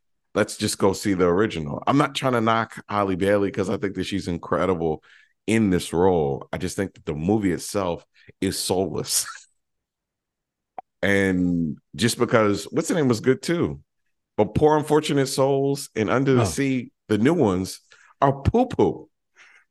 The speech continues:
Speaker 1: in comparison to the n-, in comparison to the new ones.
Speaker 2: Yeah, I s-, yeah,
Speaker 1: I mean,
Speaker 2: I
Speaker 1: the
Speaker 2: saw
Speaker 1: old
Speaker 2: some of the
Speaker 1: ones.
Speaker 2: Under the Sea, and I was like, "Yeah."
Speaker 1: Poor Unfortunate, I mean, she kills it. Like, and that still isn't as good as the, the new one. I mean, there's the old one.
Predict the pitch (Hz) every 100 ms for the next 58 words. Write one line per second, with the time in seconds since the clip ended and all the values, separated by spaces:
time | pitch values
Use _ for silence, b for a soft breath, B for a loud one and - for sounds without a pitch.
0 | _ - 165 196 143 147 165 185 202 185
1 | 214 226 226 - 190 247 _ _ 202 190
2 | 170 190 247 254 254 269 294 381 339 104
3 | 82 127 127 - - 120 - 101 - 110
4 | - - - 107 90 90 87 80 - 90
5 | 85 92 87 80 - - 104 85 80 113
6 | 110 101 - 233 254 247 220 - 190 202
7 | - 180 - - 175 185 127 95 - 95
8 | 98 - 135 135 135 160 165 - 156 156
9 | 151 151 139 110 120 135 131 117 123 104
10 | - 101 110 113 156 - - - _ -
11 | 120 135 131 123 107 117 156 135 78